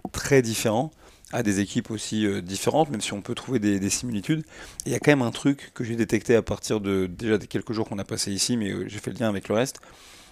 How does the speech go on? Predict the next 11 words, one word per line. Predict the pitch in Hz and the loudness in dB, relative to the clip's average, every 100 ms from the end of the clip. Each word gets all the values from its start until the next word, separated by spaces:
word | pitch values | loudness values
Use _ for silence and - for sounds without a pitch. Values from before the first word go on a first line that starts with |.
| - | -10
c'est | - | -6
que | 113 | -2
très | - | 0
souvent, | 123 120 127 151 - - - - | 0 2 0 -2 -8 -20 -20 -14
c'est | - - | -6 -2
pas | - 117 | 4 4
l'habitude, | 113 120 135 120 123 156 131 107 - _ _ - | 4 2 2 0 -4 -4 -4 -6 -12 _ _ -14
tu | - | -6
sais, | - 113 | 0 2
qui, | 104 - 104 98 | 0 -2 2 4
euh, | 98 95 95 | 2 0 -2